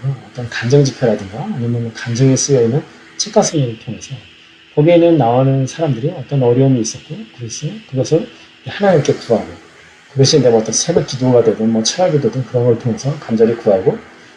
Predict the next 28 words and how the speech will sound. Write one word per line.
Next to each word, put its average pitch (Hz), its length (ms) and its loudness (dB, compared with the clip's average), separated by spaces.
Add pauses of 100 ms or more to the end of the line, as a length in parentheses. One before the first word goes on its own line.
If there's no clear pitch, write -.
(120)
그다음에 127 280 2
그것에 135 300 2
응답을 127 400 4
받았다라고 131 840 -2
하면은 175 400 2
그런 180 260 2
간증을 170 420 2
들었을 151 340 2
때 165 80 -2
우리가 147 340 0 (420)
'아, - 300 -10
정말 139 320 -2
저렇게 139 460 2
나도 135 380 4 (400)
간절한 160 460 4
마음으로 139 380 4
하나님과 156 460 0
관계를 135 340 2
맺었으면 123 440 0
좋겠다.'라고 135 720 0
생각은 170 400 2
하죠. 139 320 -4 (540)
그렇지만 165 260 -2
실제 - 320 0
생활에서는 170 580 2
그렇게 - 260 -10
되지 113 240 -2
않습니다. 92 380 -6